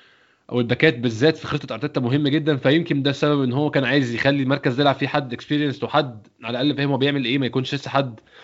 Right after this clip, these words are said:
أول مرة يلعب ماتش على الستيج ده. آه، محمود، الماتش كان يعني، لو هنبدأ نتكلم في الماتش نفسه، باين قوي لأي حد شاف الماتش على بعضه إن الماتش ده شوطين مختلفين تماما،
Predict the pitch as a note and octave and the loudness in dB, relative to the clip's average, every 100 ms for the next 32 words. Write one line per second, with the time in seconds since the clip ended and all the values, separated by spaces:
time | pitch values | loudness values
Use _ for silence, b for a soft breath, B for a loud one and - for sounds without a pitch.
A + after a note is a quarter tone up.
0 | b b b - C#3 C#3 C#3 A#2+ C3 - | b b b -2 2 4 4 2 0 0
1 | A2+ G#2+ - A#2 G#2 G2+ - _ _ _ | -2 -4 -4 -6 -6 -10 -10 _ _ _
2 | _ _ _ _ - - A#2+ A#2+ A#2 B2 | _ _ _ _ -12 -2 0 2 2 0
3 | D3+ F3+ - - D3 C#3 C3+ E3+ F#3 - | 4 4 2 -6 0 2 4 4 2 -2
4 | D3 D3+ C3+ C3 C3 B2+ B2 B2+ B2+ A#2+ | 0 2 2 2 2 0 0 0 -2 -2
5 | A#2 A#2 C#3+ C3+ A#2+ D#3 C3+ C#3 D#3 D#3 | 0 2 2 2 2 0 2 0 0 2
6 | F3 - F3+ F3 _ _ _ _ _ _ | 0 2 -2 -2 _ _ _ _ _ _
7 | _ - B2 D#3 E3+ D#3 E3+ E3 D3+ D#3 | _ -14 2 4 4 4 4 4 4 0
8 | D3+ D#3+ D3+ D3+ D#3 C#3 D#3 F3 E3+ D3 | -2 -4 -2 0 2 4 4 4 2 0
9 | D#3+ E3+ D3 F3 F3+ D3+ E3 F3+ D#3+ D3+ | 0 -2 0 0 0 -2 2 2 0 -2
10 | C#3 D#3 C#3 B2 G#2+ | -2 -2 -2 -2 -4